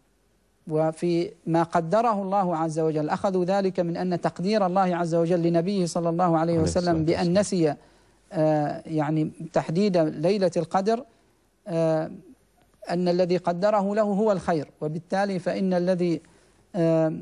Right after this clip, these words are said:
Speaker 1: يغلب على ظ-، يغلب على ظنه أنه رأى أماراتها أو علاماتها وأن ليلة ما كانت ليلة القدر، فإن الأفضل في حقه أن يخفي ذلك.
Speaker 2: نعم.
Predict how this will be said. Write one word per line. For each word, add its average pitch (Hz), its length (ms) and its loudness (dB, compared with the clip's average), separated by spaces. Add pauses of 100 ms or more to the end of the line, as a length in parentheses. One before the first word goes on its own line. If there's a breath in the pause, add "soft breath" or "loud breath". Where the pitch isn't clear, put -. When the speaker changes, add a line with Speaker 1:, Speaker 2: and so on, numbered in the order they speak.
(120)
Speaker 1:
يغلب 202 480 2
على 175 300 0
ظ-، 190 140 -2
يغلب 196 400 2
على 175 200 0
ظنه 175 500 0
أنه 175 260 0
رأى 185 380 2
أماراتها 170 600 0
أو 165 140 0
علاماتها 175 800 0
وأن 165 500 -2 (300 soft breath)
ليلة 180 360 2
ما 170 300 2
كانت 175 360 -2
ليلة 175 280 -2
القدر، 190 440 -2 (400 soft breath)
فإن 202 600 0 (460)
الأفضل 185 580 0
في 185 140 -2
حقه 240 420 -2
أن 226 80 2
يخفي 185 360 -2
ذلك. 135 400 -4
Speaker 2:
نعم. 85 180 -4